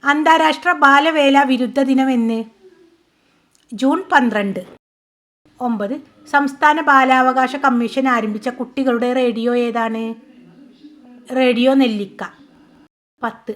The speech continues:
ചിത്രത്തിൽ കാണുന്ന പ്രശസ്ത കളിക്കാരനെ തിരിച്ചറിയുക. ഉത്തരം ഉസ്താദ് സാക്കിർ ഹുസൈൻ. പതിനൊന്ന്,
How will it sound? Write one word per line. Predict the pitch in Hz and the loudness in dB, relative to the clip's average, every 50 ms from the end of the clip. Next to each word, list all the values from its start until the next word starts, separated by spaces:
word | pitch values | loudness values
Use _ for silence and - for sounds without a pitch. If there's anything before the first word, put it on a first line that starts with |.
| - - - _ - 302 302 | -12 -18 -20 _ -18 -12 -10
ചിത്രത്തിൽ | 311 302 302 330 302 294 339 330 330 330 | -10 -6 -4 -4 -4 -2 -4 -8 0 2
കാണുന്ന | 294 277 262 254 254 269 269 | 4 4 4 2 0 -2 0
പ്രശസ്ത | 277 269 262 - 277 269 - - 311 302 | -2 -4 -2 -4 -8 -8 -6 -8 -2 0
കളിക്കാരനെ | 285 262 240 247 - 269 254 233 226 226 254 285 269 | 0 0 0 0 0 0 0 0 0 -2 -4 -4 -4
തിരിച്ചറിയുക. | 349 294 277 - 285 240 214 196 185 160 190 180 - _ _ _ _ _ _ _ _ _ _ 381 370 302 302 302 302 302 _ _ _ _ _ _ _ _ _ _ _ 254 | -6 -6 -4 -2 -2 -2 -2 -4 -8 -8 -12 -16 -18 _ _ _ _ _ _ _ _ _ _ _ _ -20 -20 -20 -20 -20 _ _ _ _ _ _ _ _ _ _ _ -16
ഉത്തരം | 240 - - 208 240 302 302 - - - _ - - 269 | -14 -10 -10 -8 -8 -8 -10 -12 -20 -20 _ -14 -12 -12
ഉസ്താദ് | 269 - _ - 269 240 240 294 370 - - _ - - | -12 -10 _ -2 0 0 0 -2 -8 -12 -16 _ -6 -4
സാക്കിർ | 277 254 254 247 - 269 262 262 | -4 -4 -4 -4 -2 -2 0 0
ഹുസൈൻ. | 254 - - 226 202 175 175 - _ _ _ _ _ _ _ _ _ _ _ _ _ _ _ _ _ _ _ _ _ _ _ | -2 -4 -8 -8 -8 -8 -12 -16 _ _ _ _ _ _ _ _ _ _ _ _ _ _ _ _ _ _ _ _ _ _ _
പതിനൊന്ന്, | 220 226 214 214 226 277 | -14 -10 -6 -6 -4 -6